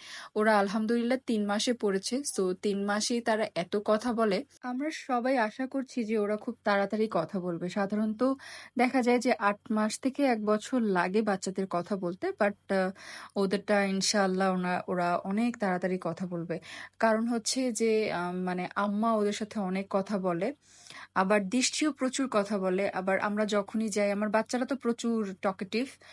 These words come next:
অনেক বাচাল তারা এবং দুষ্ট, চঞ্চল আমার বাচ্চারা। So, ওদের সাথে সেই চঞ্চলতাটা তারা করে। So, that's why, আহ, আমার মনে হয় যে আমার, আহ, ভাস্তা ভাস্তি অনেক তাড়াতাড়ি, আহ, মানে কথা টথা বলা শুরু করে দিবে ইনশাআল্লাহ।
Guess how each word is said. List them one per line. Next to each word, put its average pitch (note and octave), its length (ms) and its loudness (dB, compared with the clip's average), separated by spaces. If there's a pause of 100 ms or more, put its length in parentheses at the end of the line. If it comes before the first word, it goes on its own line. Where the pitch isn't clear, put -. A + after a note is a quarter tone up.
(200)
অনেক G3+ 240 -2
বাচাল F#3+ 380 2
তারা G3 340 0 (420)
এবং G3+ 380 -2
দুষ্ট, A#3 360 -2 (480)
চঞ্চল A#3+ 540 2
আমার F#3+ 220 -2
বাচ্চারা। F#3+ 440 -2
So, A3 320 -2
ওদের A#3 260 0
সাথে C4 340 -2
সেই B3 380 0 (100)
চঞ্চলতাটা A3 680 0
তারা G3+ 260 2
করে। G#3 420 0
So, F#3 200 -4
that's F#3 360 -2
why, A#3 200 2 (460)
আহ, G3+ 400 2
আমার G#3 200 0
মনে G#3 240 -2
হয় G3+ 200 -2
যে G3 300 0
আমার, F#3 480 -4
আহ, - 480 -6
ভাস্তা F#3+ 460 -4
ভাস্তি G3 520 -4
অনেক G3 260 -8
তাড়াতাড়ি, F#3 580 -2 (400)
আহ, F3 220 -4
মানে F3 340 -6
কথা F#3+ 260 0
টথা F#3 260 -4
বলা F3+ 240 -2
শুরু F#3 260 -4
করে F3 240 -8
দিবে - 240 -12
ইনশাআল্লাহ। F3 600 -6